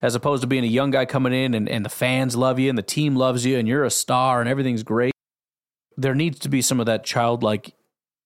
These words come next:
innocence and ignorance to go along with it. And yeah, like you said, Gutekunst's bringing in guys that come from that winning culture, established. So, so there is a, a, a baseline understanding of what it takes to win, but also just being winners, being champions,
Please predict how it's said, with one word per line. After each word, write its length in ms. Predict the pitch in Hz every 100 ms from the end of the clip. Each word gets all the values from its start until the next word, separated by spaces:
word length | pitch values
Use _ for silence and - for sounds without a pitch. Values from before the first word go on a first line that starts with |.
| -
innocence 480 | 143 120 - 110 107
and 100 | 101
ignorance 480 | 143 127 98 95 - _ _ _ _
to 80 | -
go 220 | 123 135
along 380 | 123 123 139 131
with 160 | 110 107
it. 160 | 110 - _ _
And 160 | - 120
yeah, 260 | 151 120
like 180 | 98 110
you 80 | 101
said, 260 | - 120 104
Gutekunst's 400 | 120 127 123 107
bringing 260 | 120 120
in 140 | 117 110
guys 300 | 110 113 104
that 160 | 110
come 200 | - 127
from 200 | 127 113
that 160 | 110 110
winning 420 | 117 120 120 110
culture, 500 | - 131 127 - - - -
established. 760 | - - - 123 127 110 113
So, 160 | - 127 - -
so 160 | -
there 160 | 139 156
is 140 | 170
a, 60 | 131
a, 340 | 127 117 110
a 40 | 123
baseline 440 | 131 131 131 127
understanding 420 | 120 113 127 120
of 80 | 113
what 140 | 117
it 80 | 113
takes 200 | 123 113
to 100 | -
win, 260 | 104 120 170 - _ _ _ _ _ _
but 120 | - 139
also 240 | 139 143
just 320 | 120 120 117
being 480 | 104 135 127 120 107
winners, 420 | 113 110 98 - -
being 380 | 120 131 127 117
champions, 560 | - 131 131 117 120